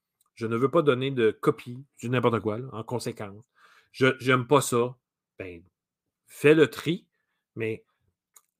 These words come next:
t'es pas obligé d'attendre de faire toutes ces expériences-là pendant dix-sept ans, dix-huit ans, vingt ans, puis arriver puis dire, ou même à-, après cinq ans, ou avant cinq ans, dire, « Non, ça me convient pas. » Tu sais,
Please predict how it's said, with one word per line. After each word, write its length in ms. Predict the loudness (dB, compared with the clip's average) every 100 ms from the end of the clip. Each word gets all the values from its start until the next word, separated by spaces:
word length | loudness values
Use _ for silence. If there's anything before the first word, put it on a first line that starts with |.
| -6
t'es 80 | 0
pas 120 | 6
obligé 380 | 6 6 2 2
d'attendre 680 | 2 2 2 2 0 -8 -12 _ _ -8
de 80 | -4
faire 280 | -2 -2
toutes 180 | 0 0
ces 260 | 2 0 0
expériences-là 1040 | -4 -2 -2 -2 -4 -4 -4 0 0 -2 _ _ _ _ _ _ 0
pendant 320 | 2 2 0
dix-sept 440 | -2 2 2 2
ans, 140 | 0 0
dix-huit 340 | -4 -6 -2
ans, 120 | 0
vingt 280 | 0 -2 -2
ans, 200 | -4 -4 _ -8
puis 80 |
arriver 240 | -4 -2 -4
puis 120 | -4
dire, 160 | -6 -2
ou 40 |
même 200 | -2 0
à-, 320 | 0 -2 -6
après 180 | -8 -8
cinq 300 | -4 -4 -2
ans, 200 | -4 -6 -6
ou 120 | -2
avant 220 | 2 2
cinq 280 | 2 -2 -2
ans, 120 | -2
dire, « 240 | -2 -2 -4 -10 _ -4
Non, 140 | -2
ça 160 | -2 -4
me 60 |
convient 400 | -4 -6 -6 -10
pas. » 180 | -8 -8 -10 _ _ _ _ _ _ -10
Tu 120 | -8
sais, 120 | -8